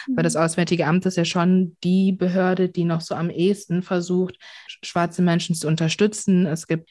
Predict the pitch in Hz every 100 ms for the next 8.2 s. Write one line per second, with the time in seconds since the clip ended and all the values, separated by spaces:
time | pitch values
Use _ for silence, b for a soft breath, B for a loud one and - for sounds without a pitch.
0 | b - 175 165 165 170 170 214 220 -
1 | 180 160 170 170 165 143 180 - 190 -
2 | 185 180 170 170 170 165 170 170 170 156
3 | 165 160 170 180 - 160 160 151 156 -
4 | 156 160 160 160 156 - 165 185 202 165
5 | - 165 170 165 160 160 151 147 165 B
6 | B B 165 220 220 202 185 175 170 170
7 | 165 165 160 160 160 160 160 160 165 165
8 | 165